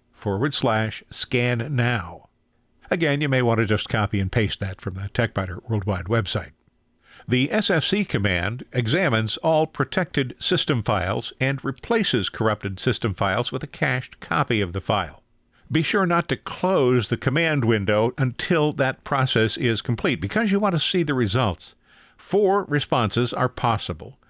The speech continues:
The first, Windows Resource Protection did not find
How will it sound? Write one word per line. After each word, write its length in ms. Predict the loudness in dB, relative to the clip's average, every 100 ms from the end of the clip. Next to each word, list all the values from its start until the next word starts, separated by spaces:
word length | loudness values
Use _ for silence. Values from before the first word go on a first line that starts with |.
| _
The 60 | -4
first, 500 | 2 2 2 -2 -12 _ _ -2
Windows 520 | 0 2 2 2 0
Resource 460 | 0 0 2 0 0
Protection 580 | -2 0 -2 0 0
did 220 | 2 0 0
not 300 | 0 -2 -2
find 420 | 0 2 0